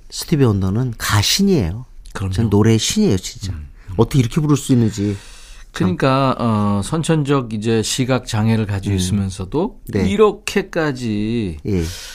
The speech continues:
Speaker 2: 그 섬세함을
Speaker 1: 그러니까
Speaker 2: 보이나. 네.
Speaker 1: 제가 볼 때 음감의 측면에선 세계 역사상 최강의
Speaker 2: 아우,
Speaker 1: 아닌가
Speaker 2: 천재죠,
Speaker 1: 싶어요.
Speaker 2: 그거는.
Speaker 1: 네, 네, 네.
Speaker 2: 네.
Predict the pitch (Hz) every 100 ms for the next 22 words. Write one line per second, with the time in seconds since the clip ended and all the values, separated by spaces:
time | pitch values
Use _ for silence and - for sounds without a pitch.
0 | - - - - 113 104 92 - 208 151
1 | 156 131 107 95 87 98 117 - 113 92
2 | 90 90 78 95 92 135 160 143 165 104
3 | 107 151 180 185 180 170 - - 165 151
4 | 143 156 180 180 - - - - - -
5 | 127 147 123 92 - 131 147 - 254 240
6 | 220 139 143 - 208 180 131 98 98 92
7 | 82 76 76 82 - 92